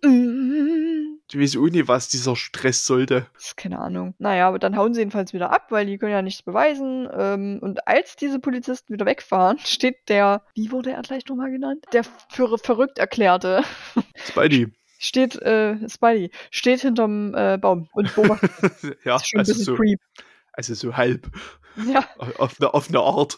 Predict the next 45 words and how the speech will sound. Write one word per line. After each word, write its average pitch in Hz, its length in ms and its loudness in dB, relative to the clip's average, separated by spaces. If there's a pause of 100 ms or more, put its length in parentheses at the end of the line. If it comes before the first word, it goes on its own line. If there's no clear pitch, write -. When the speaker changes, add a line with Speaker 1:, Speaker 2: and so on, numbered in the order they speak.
(120)
Speaker 1:
Irgendeine 269 320 0
Art 247 180 2
steht - 340 -2
er 262 100 6
hinter 233 200 2
dem 226 140 2
Baum, 226 240 2
aber 208 100 -2
es 214 140 -6
ist 208 100 -8
schon 240 120 2
ein - 20 4
bisschen 214 260 -2
creepy, 214 440 0
und 175 100 0
das 190 100 -2
macht, 185 340 0
ja, 202 160 4
der 214 140 4
will 214 100 2
wahrscheinlich 220 240 -2
seine 196 140 0
Kamera 208 340 0
zurück. 180 260 -6
Ich 185 120 -4
hab - 160 0
dann 262 160 2
auch 208 160 4
so 220 140 6
als 190 280 2
Joke 226 240 4
gesagt, 202 260 -2
es - 40 -14
wär - 160 -4
übelst 214 300 -6
lustig - 280 -4
gewesen, 196 460 -2 (280)
wenn 202 120 4
er 196 80 6
den 190 160 0
einfach 190 320 0
angezeigt 202 520 0
hätte 202 200 0
wegen 185 160 -4
Diebstahl 185 560 2